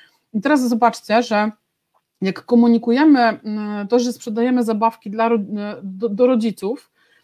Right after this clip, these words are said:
to takim, takim, e, taką personą klienta będzie osoba, która będzie dbała o bezpieczeństwo, o edukację, o to, żeby to, mm, dziecko rozwijało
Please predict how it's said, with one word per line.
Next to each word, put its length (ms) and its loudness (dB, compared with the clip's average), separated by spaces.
to 140 0
takim, 400 0
takim, 400 0
e, 220 -2
taką 260 -2
personą 440 0
klienta 360 -4
będzie 420 0
osoba, 360 -2
która 380 -4
będzie 220 2
dbała 200 2
o 80 0
bezpieczeństwo, 720 -6
o 60 -4
edukację, 580 -4
o 40 -8
to, 100 -10
żeby 180 -8
to, 340 -8
mm, 340 -6
dziecko 280 -6
rozwijało 720 2